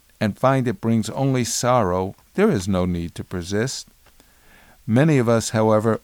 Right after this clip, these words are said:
want to cheat death by leaving a mark, however faint. We tend to believe the proverb that people die twice.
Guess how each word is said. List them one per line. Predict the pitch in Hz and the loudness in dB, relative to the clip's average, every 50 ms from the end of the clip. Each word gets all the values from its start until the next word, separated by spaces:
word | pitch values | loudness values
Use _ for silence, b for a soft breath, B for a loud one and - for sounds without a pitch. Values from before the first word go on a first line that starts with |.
| _ | _
want | 98 98 107 113 120 120 - | -4 -2 0 2 0 0 -2
to | - 95 | -6 -8
cheat | - - - - - 160 156 143 - - | -8 -8 -10 -6 -4 -2 -2 -4 -4 -4
death | - 107 104 107 - - - - _ | -2 0 0 0 -2 -6 -14 -16 _
by | - 104 101 | -6 -4 -4
leaving | 98 107 120 131 123 131 123 120 | -2 0 0 0 0 0 0 0
a | 120 | 2
mark, | 117 110 101 95 87 71 - - - | 2 2 2 0 -2 -4 -6 -12 -16
however | - - 107 107 110 110 104 104 101 92 | -6 -2 0 2 4 2 2 2 -2 -4
faint. | - - - 95 90 78 71 - - - _ b b b b b b b b b b b b | -4 -6 -6 -6 -6 -6 -8 -12 -18 -20 _ b b b b b b b b b b b b
We | - 107 107 | -4 -4 -4
tend | - - 127 139 160 160 - | -2 0 0 0 0 0 -2
to | 165 | -4
believe | 147 160 151 147 135 135 120 131 | -6 -4 -2 0 0 0 0 -2
the | 131 104 | -6 -8
proverb | - - - 113 117 113 127 123 117 113 98 120 | -8 -4 0 2 2 2 2 0 0 0 -2 -4
that | 104 98 - - | -6 -6 -6 -6
people | 117 123 123 - - 120 | -6 -6 -6 -4 -4 -6
die | 110 110 107 107 104 101 | -2 0 0 0 0 -2
twice. | - - - - 98 90 82 - - - - - | -6 -10 -8 -4 -4 -4 -4 -6 -10 -16 -18 -18